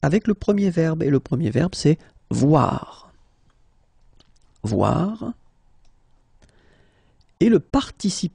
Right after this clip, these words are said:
passé de voir est vu. Entrevoir. Entrevoir.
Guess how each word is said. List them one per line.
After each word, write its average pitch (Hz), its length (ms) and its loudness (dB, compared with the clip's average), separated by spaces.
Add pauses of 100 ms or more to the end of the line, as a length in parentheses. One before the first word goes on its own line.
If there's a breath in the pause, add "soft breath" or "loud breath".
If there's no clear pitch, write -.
passé 131 440 -2
de 151 140 0
voir 165 760 -2 (160)
est 135 220 0 (1700)
vu. 127 420 2 (2750)
Entrevoir. - 1300 -4 (1120)
Entrevoir. 143 1400 -2